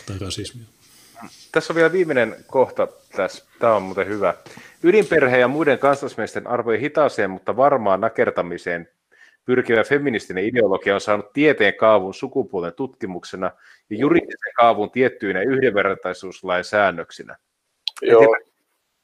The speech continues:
Speaker 2: esimerkiksi velvollisuus yhdenvertaisuussuunnitelmien laatimiseen, joita käyttää kansallismielisten vainoamiseen.
Speaker 3: Joo, niihinhän ne, tota, edustajistovaaleissa vetos kauheasti, että ne on tää teidän toiminta on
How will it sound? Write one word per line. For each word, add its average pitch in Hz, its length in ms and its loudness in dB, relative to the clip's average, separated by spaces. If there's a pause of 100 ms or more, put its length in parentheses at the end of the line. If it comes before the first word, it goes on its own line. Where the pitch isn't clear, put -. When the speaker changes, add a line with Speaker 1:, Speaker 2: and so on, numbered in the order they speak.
(120)
Speaker 2:
esimerkiksi 139 380 0
velvollisuus 143 500 2
yhdenvertaisuussuunnitelmien 113 1300 -2
laatimiseen, 92 800 0
joita 107 280 -2
käyttää 104 400 0
kansallismielisten 90 720 -6
vainoamiseen. 90 680 -8 (160)
Speaker 3:
Joo, 117 420 4
niihinhän 123 540 2
ne, 120 180 0 (180)
tota, 117 360 2 (760)
edustajistovaaleissa 120 1120 2
vetos 120 440 4
kauheasti, 117 600 -2
että - 180 -10
ne 120 180 -8
on 113 120 -14
tää 113 160 -2
teidän 117 280 -4
toiminta 117 500 2
on 101 100 -4